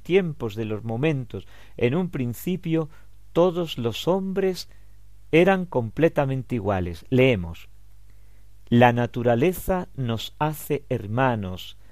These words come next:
engendrándonos de los mismos elementos y destinándonos a los mismos fines. Puso en nosotros un sentimiento de amor recíproco mediante el cual nos ha hecho sociables.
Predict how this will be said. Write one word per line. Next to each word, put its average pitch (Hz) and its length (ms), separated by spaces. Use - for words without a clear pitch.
engendrándonos 165 1300
de 120 120
los 104 240
mismos 139 720
elementos 131 1000
y 120 200
destinándonos 165 1200
a 110 100
los 101 300
mismos 113 580
fines. 85 800
Puso 165 380
en 165 140
nosotros 160 640
un 156 140
sentimiento 139 1040
de 107 100
amor 120 380
recíproco 175 1000
mediante 117 640
el 107 160
cual 156 360
nos 120 300
ha 156 140
hecho 156 280
sociables. 113 1040